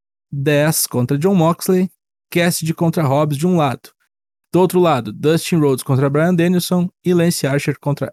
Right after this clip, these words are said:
Eddie Kingston. Tirem as crianças da sala. Luta seis, Main Event, Bryan Danielson contra Bob Fish. Porrada franca e muito chute.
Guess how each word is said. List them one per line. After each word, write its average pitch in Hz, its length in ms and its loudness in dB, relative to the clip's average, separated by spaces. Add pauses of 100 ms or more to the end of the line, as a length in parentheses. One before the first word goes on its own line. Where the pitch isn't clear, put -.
Eddie 151 220 -2
Kingston. - 480 -6 (540)
Tirem 208 260 2
as 180 120 0
crianças 147 340 -2
da 160 100 0
sala. - 280 -10 (840)
Luta 233 240 0
seis, 123 360 -2
Main 190 180 2
Event, 123 380 -2
Bryan 180 280 0
Danielson 180 460 0
contra 156 300 0
Bob 143 260 -2
Fish. - 400 -8 (140)
Porrada 139 400 -2
franca 202 500 0
e 196 80 2
muito 185 260 0
chute. - 440 -4